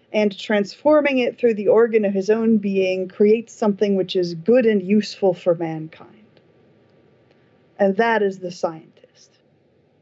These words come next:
And it's just beautiful. It's just a beautiful articulation. But it has no sense of progress being unstoppable or having any kind of momentum or being,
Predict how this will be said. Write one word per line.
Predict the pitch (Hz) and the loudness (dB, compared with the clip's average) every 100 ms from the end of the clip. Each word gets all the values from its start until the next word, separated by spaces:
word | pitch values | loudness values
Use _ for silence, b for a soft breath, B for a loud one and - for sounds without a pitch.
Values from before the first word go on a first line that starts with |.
| _ - | _ -2
And | 311 | 0
it's | 339 - - | 0 -4 -2
just | 480 415 - - _ | 0 0 -4 -20 _
beautiful. | 247 285 294 254 - 175 - | -2 2 2 2 -2 -12 -8
It's | 247 - | -8 -6
just | 359 320 | -4 0
a | - - _ | -2 -2 _
beautiful | 226 269 302 285 - 247 214 | -6 2 4 4 2 2 2
articulation. | 190 196 190 180 165 165 - - _ b b b _ | 0 -2 0 0 0 -2 -6 -12 _ b b b _
But | 339 349 | -2 0
it | 605 | 0
has | - 294 262 | 2 0 2
no | 262 320 403 427 | 2 4 4 2
sense | - 339 349 254 202 - | 0 0 2 2 -2 -4
of | 240 240 233 - _ _ _ | 2 2 2 -2 _ _ _
progress | - 254 269 247 233 - | -2 0 2 2 0 -2
being | 202 233 226 220 214 214 - _ - | -12 -10 -6 -6 -4 -6 -8 _ -4
unstoppable | 233 240 226 - - 233 240 247 220 285 302 202 | 2 2 2 -4 -4 -4 -2 -2 0 0 0 -2
or | 185 | -2
having | 202 214 214 214 | 0 -2 -2 -4
any | 208 | -4
kind | 202 226 220 | -2 0 2
of | 208 | 2
momentum | 196 202 180 180 196 233 - 285 330 - _ _ b b b b b - | 2 2 2 0 0 0 -2 -4 -4 -8 _ _ b b b b b 2
or | 240 240 | 4 4
being, | 214 240 254 247 247 240 240 | 2 2 2 4 4 2 0